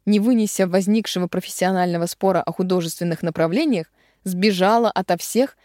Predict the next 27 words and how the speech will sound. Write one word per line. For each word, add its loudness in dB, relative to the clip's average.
и -2
долго 2
бродила 0
в -2
одиночестве, -4
наслаждаясь -2
и -12
впитывая -4
в -10
себя -4
красоту. -10
На 2
одной 2
из -4
многочисленных 0
вечеринок -2
Юлька 0
познакомилась 0
с -12
Кириллом. -2
Ему 2
было 4
тридцать -2
лет. -2
Он 2
работал 4
реставратором 0